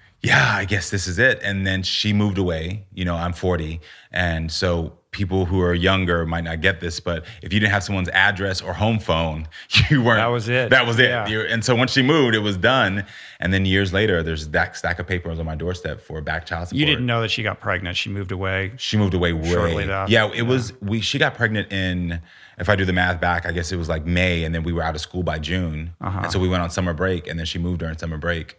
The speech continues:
Speaker 1: So that
Speaker 2: And that was
Speaker 1: was
Speaker 2: it.
Speaker 1: Yeah, that was it.
Speaker 2: So your son was ten when you were informed, right?
Speaker 1: Yeah, ten years
Speaker 2: Uh-huh.
Speaker 1: old. And it was like, "What in the world?" And at this point, I had been going through, I mean, I was, it was like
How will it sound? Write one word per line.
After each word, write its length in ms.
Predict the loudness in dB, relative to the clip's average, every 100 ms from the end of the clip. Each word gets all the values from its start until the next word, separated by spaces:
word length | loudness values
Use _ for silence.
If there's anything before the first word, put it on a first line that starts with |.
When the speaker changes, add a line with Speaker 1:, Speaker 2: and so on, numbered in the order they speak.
| _
Speaker 1:
So 480 | -8 -6 -4 -6 -8 -10 _ _ _ _ -4
that 160 | -2
Speaker 2:
And 60 | 0 0
that 40 |
was 120 | -2
Speaker 1:
was 80 | -2 -4
Speaker 2:
it. 80 | -4
Speaker 1:
Yeah, 180 | 0 2
that 160 | 0 -4
was 120 | -6
it. 300 | -8 -8 -18
Speaker 2:
So 640 | -12 -2 2 2 2 0 -4
your 160 | -4 -2
son 260 | 0 0 0
was 120 | -6
ten 500 | -8 -2 -2 -2 -2
when 140 | -4
you 140 | -4 -2
were 300 | -2 -4 -8 _ -14
informed, 560 | -12 -10 -10 -10 -10 -4
right? 100 | -2
Speaker 1:
Yeah, 300 | -2 -4 -8
ten 260 | -4 -2 0
years 180 | 0 0
Speaker 2:
Uh-huh. 100 | -2
Speaker 1:
old. 280 | -4 -8 -8
And 80 | -4
it 40 |
was 200 | -2 -2
like, 220 | -2 -2 -6
"What 320 | -8 -6 -4
in 60 |
the 60 | -6
world?" 320 | -4 -4 -4
And 140 | -2 -2
at 80 |
this 180 | -2 -4
point, 320 | -4 -4 -2 -2
I 120 | -2
had 340 | -2 -6 -10 -16 _ -20 -18 -6
been 200 | 0 0
going 260 | 2 0 0
through, 420 | -4 -4 -2 -6 -10 _ _ _ -4
I 100 | -2
mean, 160 | 0
I 120 | 0
was, 320 | 0 0 -2 -8
it 100 | -10
was 200 | -10 -8
like 300 | -8 -10 -14